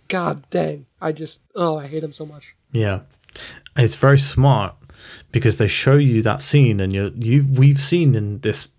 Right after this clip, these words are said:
Speaker 2: previously from the security camera footage of Wanda smashing the window and going down to Vision, and then all the Sword guys turning their guns on her. And then that clip cut.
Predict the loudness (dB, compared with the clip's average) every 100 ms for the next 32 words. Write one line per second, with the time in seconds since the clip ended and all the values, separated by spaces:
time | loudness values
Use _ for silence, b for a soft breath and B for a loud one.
0 | -6 0 2 2 -2 -4 -6 -6 -8 -6
1 | -6 -2 -2 -2 -6 -8 -8 -10 -12 -12
2 | -12 -10 -12 -8 -4 -4 -4 -6 -8 -12
3 | B B B B -4 -4 -2 -2 0 0
4 | 0 -2 -4 -8 -8 -6 -2 -2 -2 -2
5 | 0 -2 -2 -2 -2 -2 -6 -4 -4 -2
6 | -4 -4 -4 -4 -2 0 -2 -4 -6 -6
7 | -6 -4 -4 -4 -4 -2 -2 -4 -10 -10
8 | -10 -12 _ _ B B B B B B
9 | B B B -2 0 2 0 0 -4 -6
10 | -8 -8 -8 -6 -4 -4